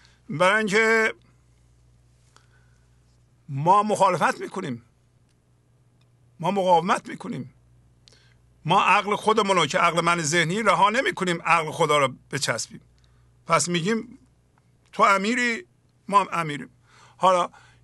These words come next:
یه جورش هم اینه که یه کسی واقعاً به زندگی زنده بشه و عمق بی‌نهایت داشته باشه مثل بزرگان و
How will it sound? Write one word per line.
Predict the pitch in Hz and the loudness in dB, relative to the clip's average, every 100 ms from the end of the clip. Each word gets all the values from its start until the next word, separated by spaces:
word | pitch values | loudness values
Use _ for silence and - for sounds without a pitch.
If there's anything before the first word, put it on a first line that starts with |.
| _ - | _ -8
یه | 170 247 | 2 2
جورش | 220 247 233 202 | 2 2 2 2
هم | 208 | 0
اینه | 220 226 | 0 0
که | 190 | 0
یه | 196 226 | 0 2
کسی | 196 185 - 160 - _ _ _ | 2 0 -2 -6 -10 _ _ _
واقعاً | 143 190 202 180 208 208 | -2 2 4 2 0 0
به | 175 165 | -2 -2
زندگی | 131 180 180 175 214 | 0 0 0 -2 -2
زنده | 175 180 196 | 0 2 2
بشه | 220 220 226 226 - - | 0 0 2 0 -2 -8
و | 147 175 | -4 -2
عمق | 208 208 202 | -2 -2 -2
بی‌نهایت | 160 180 175 165 180 214 | -2 0 2 2 0 -2
داشته | - 202 - | -4 -4 -2
باشه | 196 202 - 220 226 - _ _ _ _ _ 190 | -2 -2 -2 -4 -4 -10 _ _ _ _ _ -4
مثل | 175 180 | -2 -2
بزرگان | 147 156 175 151 202 370 - _ _ _ _ _ _ _ _ _ _ _ _ 143 | -4 -2 -2 2 0 0 -6 _ _ _ _ _ _ _ _ _ _ _ _ -4
و | 170 170 170 175 | 0 2 2 -2